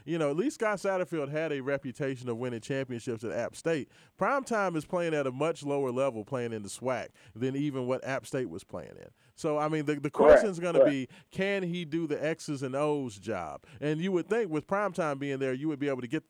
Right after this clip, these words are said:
Speaker 1: uh, you know, some of the best coordinators out there to come coach on his staff. So it would definitely be about building the staff. But no, I, I think that prime time could, could work. But, you know, I, I, I just don't know if he, if he would work,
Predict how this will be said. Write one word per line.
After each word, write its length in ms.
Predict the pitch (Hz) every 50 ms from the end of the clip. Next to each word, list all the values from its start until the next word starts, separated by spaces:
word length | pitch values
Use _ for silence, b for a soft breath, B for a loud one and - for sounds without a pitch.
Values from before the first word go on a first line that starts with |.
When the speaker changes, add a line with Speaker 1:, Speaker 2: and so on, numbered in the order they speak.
| - -
Speaker 1:
uh, 80 | 110 135
you 140 | 143 156 151
know, 100 | 131 127
some 160 | - - 135
of 40 | 131
the 80 | 120 113
best 260 | 107 139 143 - -
coordinators 760 | - - 160 165 156 139 127 131 120 117 117 110 110 101 - B B B B B
out 280 | 151 160 165 156 -
there 180 | - 135 123 120
to 80 | 120
come 220 | - 147 135 120 117
coach 260 | - 160 143 143 151
on 100 | 131 123
his 100 | 117 -
staff. 320 | - - 190 185 151 143 - B B B
So 160 | B - 220 220
it 60 | 208
would 100 | 208 185
definitely 360 | 226 233 214 190 185 175 165
be 120 | 156 160
about 300 | 151 139 139 135 123 120
building 160 | 131 135 127 120
the 80 | 117
staff. 200 | - 143 127 127
But 120 | 131 196 285
no, 140 | 392 339 202
I, 240 | 220 302 202 185 254
I 40 |
think 200 | 277 294 254 233
that 80 | 208 190
prime 260 | 160 214 202 196 185
time 280 | 185 - 196 180 170 B B B B B
could, 300 | - - 214 226 240 240 - _ -
could 240 | - 254 330 392 330
work. 380 | 190 131 131 117 107 120 - _ _ b b b b b
But, 320 | b 135 139 170 160 151 175
you 140 | 202 202
know, 220 | 165 147 139 143 147
I, 120 | 139 135 -
I, 160 | - 143 143 -
I 200 | - 139 151 147
just 220 | 143 147 151 139 131
don't 220 | 156 151 143 139
know 200 | 147 143 139 135
if 220 | 123 143 135 - -
he, 140 | 131 123 113 -
if 200 | 139 139 - -
he 160 | 147 143 127
would 340 | 107 104 123 147 135 117 95
work, 300 | - 95 - - -